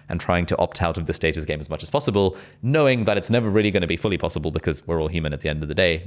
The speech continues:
but it is at least something to aspire to," I think. What do you,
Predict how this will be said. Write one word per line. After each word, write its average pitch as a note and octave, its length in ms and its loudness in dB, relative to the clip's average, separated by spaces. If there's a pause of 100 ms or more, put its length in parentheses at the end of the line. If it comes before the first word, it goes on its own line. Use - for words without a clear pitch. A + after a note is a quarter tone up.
but - 320 -2 (460)
it F2 100 2
is E2+ 240 2
at E2+ 140 0
least E2+ 240 -2
something E2 260 -2
to - 80 -6
aspire A#2 320 0
to," F2 180 -2 (460)
I F2 80 -10
think. - 160 -12 (220)
What F#2+ 100 -6
do D#2+ 80 -6
you, - 100 -16